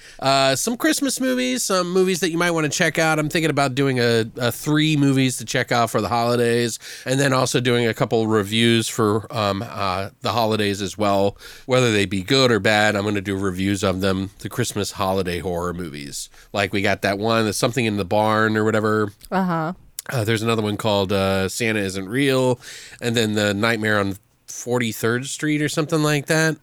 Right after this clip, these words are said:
Speaker 1: I might do all three of those.
Speaker 2: We should do it.
Speaker 1: One a week, you know, just till, well,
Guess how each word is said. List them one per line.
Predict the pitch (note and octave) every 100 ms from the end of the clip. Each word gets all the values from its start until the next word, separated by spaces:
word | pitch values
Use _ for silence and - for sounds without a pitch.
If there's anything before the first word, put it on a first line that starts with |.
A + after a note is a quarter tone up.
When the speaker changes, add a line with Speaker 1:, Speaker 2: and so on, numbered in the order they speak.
| _
Speaker 1:
I | B2+
might | D#3 C3+
do | C3
all | A#2 A2+
three | A#2+ A2+
of | G#2+
those. | F#2 F#2 F2+ F2+ - - -
Speaker 2:
We | G3
should | G3 -
do | F#3+ E3+
it. | F3 - -
Speaker 1:
One | A2+ B2 A#2
a |
week, | G2+ G#2 G#2 -
you | A2+
know, | A2 G#2+ G2+
just | G#2+ - -
till, | A2+ G#2+
well, | A2 A2+ A2